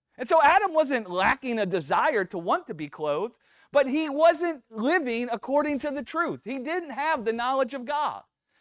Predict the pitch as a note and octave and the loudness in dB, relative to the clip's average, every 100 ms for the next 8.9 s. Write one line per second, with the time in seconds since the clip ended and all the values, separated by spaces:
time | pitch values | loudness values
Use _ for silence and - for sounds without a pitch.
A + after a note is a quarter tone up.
0 | _ A3 A#3+ D4 C4+ D#4+ D4 C4 A#3 B3+ | _ -12 0 4 4 4 0 -4 0 0
1 | F4 D#4+ C#4 C4 G#3 C4+ D#4+ B3+ G#3+ C#4 | 2 -2 -4 -4 -2 4 4 4 0 0
2 | D4 C#4 A#3+ G#3 D4+ E4 C#4+ B3 C4 D#4 | 0 -2 -6 -2 6 6 6 -2 -2 0
3 | E4+ D4+ E4 D#4+ D#4 D#4 E4+ F4+ G4+ B3+ | 0 -4 -4 0 0 0 -4 -2 -2 -6
4 | D#3+ A2 G#2 _ - D#4 C4+ D#4 F#4 D4 | -10 -10 -14 _ -4 -2 0 0 -2 -6
5 | C#4 D#4 D4+ D4 C#4+ D4 D4 C4 D4+ D4+ | -6 -6 -6 -2 4 4 2 -2 0 0
6 | G3+ G#2+ _ _ B3 C4 D#4+ - D#4 C#4 | 0 -4 _ _ -6 -2 -2 -2 -2 -2
7 | A#3 G#3+ A3 C4+ A3 F3+ A#3 C#4 - A3 | -4 -4 -2 -2 -2 -4 -4 -4 -8 -8
8 | G3 G#3 A3+ A3 F3 - A#3+ B3 F#3+ | -4 -2 -2 -4 -8 -6 -4 -4 -6